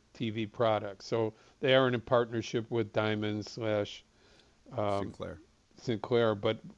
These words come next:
Speaker 1: in, in reality, um,
Speaker 2: Mm-hmm.
Speaker 1: they're in control of that. Uh, you know, the Yes Network, uh, there's a, a couple others that are completely owned by the team. But i-, in the,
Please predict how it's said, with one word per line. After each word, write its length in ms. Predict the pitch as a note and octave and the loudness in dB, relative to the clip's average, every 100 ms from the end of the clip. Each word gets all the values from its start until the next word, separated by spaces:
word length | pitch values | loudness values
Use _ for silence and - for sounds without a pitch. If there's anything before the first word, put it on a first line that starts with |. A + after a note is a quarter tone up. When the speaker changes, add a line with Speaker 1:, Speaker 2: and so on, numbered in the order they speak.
| - G2+ - | -18 -16 -8
Speaker 1:
in, 240 | A#2 A#2 | -8 -6
in 120 | A#2 A2+ | -6 -2
reality, 720 | B2 D3 F#3 D3+ B2+ A2+ - _ A#2+ | 4 6 8 8 4 2 -4 _ 2
um, 80 | |
Speaker 2:
Mm-hmm. 460 | A2 G#2+ G#2 G2 A2+ - _ _ - | 4 4 2 -4 -10 -12 _ _ 0
Speaker 1:
they're 260 | C#3+ D#3+ | 6 6
in 60 | D3 | 4
control 500 | B2+ A2 C3+ B2 A2+ | -2 -2 2 4 4
of 60 | A2 | 2
that. 280 | A2 A2 - | 2 2 0
Uh, 120 | A2 | -2
you 180 | A2+ A#2 | -2 -2
know, 140 | A2 | -2
the 120 | G#2+ A2 | 0 2
Yes 320 | A#2 A#2+ - | 2 2 0
Network, 600 | A#2 A2+ A2+ G#2+ G#2+ - - _ _ _ - | -2 0 2 4 2 -2 -20 _ _ _ -4
uh, 320 | A2 G#2+ G#2 | 0 2 0
there's 260 | A2+ A2 A#2+ | 0 -2 -4
a, 60 | - - | -6 -4
a 100 | A#2+ | -2
couple 340 | - C3+ A#2+ | 0 0 4
others 320 | A#2+ A2+ A2 | 4 4 2
that 120 | A#2 A2 | 0 0
are 100 | G#2+ | -2
completely 560 | A#2+ A2 A#2+ G#2 G#2 | -4 -2 -2 0 -4
owned 300 | G#2 G2+ G2+ | -2 -4 -2
by 140 | G#2 G2 | -2 -4
the 100 | G2+ | -6
team. 360 | - A2 G2 - - - - D3 | -6 -6 -6 -14 -20 -20 2 4
But 200 | C#3 - C3+ - | 4 2 -14 -8
i-, 140 | C#3 - | -8 -4
in 160 | C#3 | -2
the, 100 | C3+ | -2